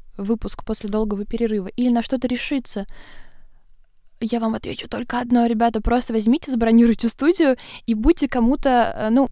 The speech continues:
условно должны. То есть я внезапно стала должна приехать, э, на станцию метро Красносельская, и, <laughs> и я понимаю, что как-то уже отказаться странновато, и мне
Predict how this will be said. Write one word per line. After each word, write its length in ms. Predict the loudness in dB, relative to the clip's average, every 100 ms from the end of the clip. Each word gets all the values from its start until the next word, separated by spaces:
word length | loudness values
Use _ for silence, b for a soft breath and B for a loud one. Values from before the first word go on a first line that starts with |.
| -4
условно 400 | -4 2 4 4
должны. 540 | 2 0 2 4 4 2
То 120 | -2
есть 300 | -8 -8 -12 -10
я 340 | -4 -2 -2 -4 -14 -20 -20 -20 -20 -16
внезапно 580 | 0 2 2 2 0 -4
стала 260 | -2 -2 -2
должна 400 | -2 0 0 -2
приехать, 640 | -4 -4 -4 -6 -10 -10 -8
э, 260 | -8 -6
на 280 | -6 -4 -6 -8 B B
станцию 380 | -6 -4 0 0
метро 160 | -2 -4
Красносельская, 840 | -6 -4 -2 0 -2 -4 -6 -6 -8 -20 B B B B
и, 240 | 2 6 8
<laughs> 100 | 6
и 300 | 0 0 -2 -2 0
я 140 | 2
понимаю, 320 | 2 2 2
что 220 | 0 -2 -2
как-то 240 | -4 -2
уже 100 | 0
отказаться 600 | 0 0 -2 -2 -4 -8 -6
странновато, 720 | -8 -2 2 4 4 2 0 -8 B B B
и 100 | 4
мне 320 | 6 6 4